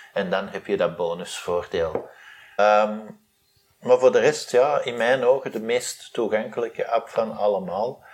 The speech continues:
En, en ja. Dus ja, voilà. Dat waren ons zes apps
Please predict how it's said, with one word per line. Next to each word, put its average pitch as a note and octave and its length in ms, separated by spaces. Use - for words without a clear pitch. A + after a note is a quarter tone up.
En, G2+ 340
en F2 340
ja. G#2+ 320
Dus D3 280
ja, D3+ 360
voilà. C3+ 560
Dat A2+ 200
waren D3 380
ons C3 460
zes C3 440
apps - 500